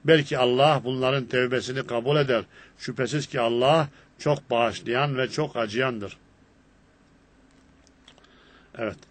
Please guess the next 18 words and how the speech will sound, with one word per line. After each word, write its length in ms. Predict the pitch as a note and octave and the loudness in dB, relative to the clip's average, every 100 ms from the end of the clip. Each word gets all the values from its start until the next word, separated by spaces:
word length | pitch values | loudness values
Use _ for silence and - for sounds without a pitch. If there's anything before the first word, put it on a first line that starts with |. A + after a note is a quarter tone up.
| _ _ - | _ _ -8
günahlarını, 960 | A#2+ B2+ A2+ A#2+ A#2 A2 A2 C3+ D#3 - _ _ | -2 0 0 2 2 2 0 0 -2 -6 _ _
suçlarını 1080 | - - C3 - A#2+ A2+ G#2+ A#2 D3+ A#2 G#2 | -14 -6 -6 -4 -2 0 0 -2 -2 -4 -4
bilerek, 460 | B2+ A2+ A2+ C#3+ - - - - - | -2 0 0 -2 -4 -20 -20 -10 2
ortaya 580 | C#3+ D3+ C#3+ B2 A#2 | 4 4 2 2 4
dökerek, 480 | B2 C3 A#2+ B2 D#3 D3+ - - - - B2+ | 2 2 4 6 6 2 -18 -20 -20 -6 4
yaptıkları 560 | C#3+ C#3+ C#3+ D3+ E3 | 4 2 -2 2 2
işin 360 | D#3+ - F3 D3 | 2 0 -2 2
doğru 260 | D3+ D3+ | 2 4
olmadığını 600 | D3+ E3+ D#3 C3 C3 B2+ A#2 | 4 2 2 2 2 0 2
bilen, 360 | B2+ E3 E3+ - - - - | 4 4 2 -6 -18 -16 0
bu 160 | F3+ | 4
işin 240 | D3+ C#3+ C#3+ | 4 2 -4
şuurunda 540 | - C#3 B2+ C3 C3+ | -2 0 2 2 2
olan 360 | C#3+ D3+ E3+ C#3 - - | 4 6 4 0 -12 -18
samimi, 600 | - - C#3+ C#3+ C#3 D3 | -6 2 2 4 0 2
ihlaslı 600 | D#3+ C3 A2 C#3 A#2+ D3+ | 0 0 2 2 2 -2
insanlardan 800 | C#3 B2 C3+ C3 C3+ C3 D3 C#3 | -4 -2 -4 0 0 2 0 2
da 220 | C3+ E3+ | 4 4